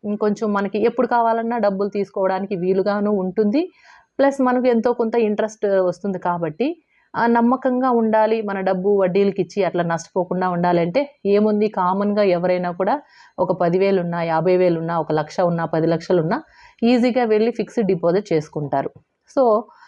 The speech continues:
ఒక ఐదేళ్లకు, మూడేళ్లకు అట్లా చేసుకుంటారు. So దానివల్ల, ఆ, మనం కొన్ని విషయాలు మనం దృష్టిలో పెట్టుకోకపోవడం వల్ల దానివల్ల నష్టం కూడా ఉంటుంది.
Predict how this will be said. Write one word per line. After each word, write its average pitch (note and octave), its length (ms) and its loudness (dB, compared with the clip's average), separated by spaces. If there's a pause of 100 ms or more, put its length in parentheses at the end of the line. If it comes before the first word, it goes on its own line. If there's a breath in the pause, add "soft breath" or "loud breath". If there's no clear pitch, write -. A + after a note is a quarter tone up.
(120)
ఒక A3+ 140 0
ఐదేళ్లకు, F#3 500 2
మూడేళ్లకు E3 460 -2
అట్లా - 180 -4
చేసుకుంటారు. D#3+ 680 -2 (500 soft breath)
So C#4 60 2
దానివల్ల, G#3+ 460 2 (420)
ఆ, G3 40 -6 (120)
మనం G3 260 0 (100)
కొన్ని C#4+ 360 0
విషయాలు A#3+ 480 0
మనం F#3+ 280 -2 (680)
దృష్టిలో G3 400 0
పెట్టుకోకపోవడం F#3 840 -2
వల్ల F3+ 160 -2 (140)
దానివల్ల E3+ 360 -2
నష్టం E3 380 -2
కూడా E3+ 220 0
ఉంటుంది. D3+ 400 -2